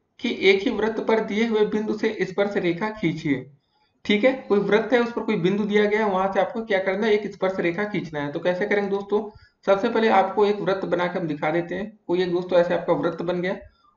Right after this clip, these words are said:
और मान लेते दोस्तों यहाँ पर कोई बिंदु दिया गया है इस जगह, ठीक है, कहीं पर भी आप मान सकते हैं, आप बिंदु पी दिया गया, ठीक है,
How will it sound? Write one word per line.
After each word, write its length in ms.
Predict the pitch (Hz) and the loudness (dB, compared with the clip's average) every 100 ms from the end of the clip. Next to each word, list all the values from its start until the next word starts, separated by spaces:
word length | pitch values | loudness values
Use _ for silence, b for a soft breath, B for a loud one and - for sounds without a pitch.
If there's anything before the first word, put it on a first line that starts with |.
| _ | _
और 500 | 147 143 139 139 - - 143 | -4 0 0 -2 -6 -8 -2
मान 260 | 151 170 | 2 4
लेते 180 | 190 196 | 2 2
दोस्तों 280 | 185 190 190 | 2 0 0
यहाँ 120 | 180 | -4
पर 120 | 175 175 | -4 -2
कोई 160 | 180 | -2
बिंदु 320 | 156 170 180 180 | 2 0 0 -2
दिया 240 | 160 160 | 0 0
गया 160 | 160 185 | 0 0
है 200 | 214 - _ 170 | -2 -12 _ -4
इस 100 | 160 | 2
जगह, 320 | 165 180 269 - _ _ _ _ _ _ | 2 0 -6 -12 _ _ _ _ _ _
ठीक 120 | 196 | 0
है, 80 | 226 | 2
कहीं 200 | 220 214 | 4 2
पर 140 | 214 202 | 2 4
भी 120 | 202 | 4
आप 140 | 185 | 6
मान 180 | 180 175 | 4 2
सकते 220 | - - | 0 -4
हैं, 80 | 190 | -4
आप 60 | 175 | -2
बिंदु 260 | 175 190 | -2 -2
पी 200 | 190 175 | -4 -2
दिया 200 | 143 135 | 2 2
गया, 140 | 135 139 | 2 0
ठीक 180 | 220 226 | 0 -2
है, 180 | 247 | -4